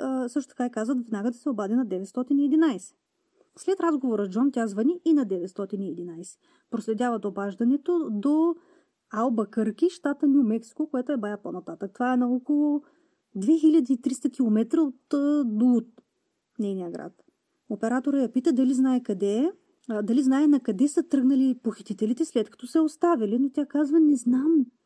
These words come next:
Дори не знам къде съм.“ Полицията, нали, отива там,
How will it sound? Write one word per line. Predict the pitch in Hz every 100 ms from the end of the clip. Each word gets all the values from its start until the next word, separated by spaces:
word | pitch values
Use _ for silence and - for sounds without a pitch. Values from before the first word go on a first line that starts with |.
| _ _ _ _
Дори | 175 190
не | 277
знам | 302 330 349
къде | - 254 277
съм.“ | - 320 269 202 - _ _ _ _ _ _ _ _ _ _
Полицията, | - 269 247 226 208 202 196
нали, | 190 196
отива | 190 190 - 190
там, | 185 175 175 190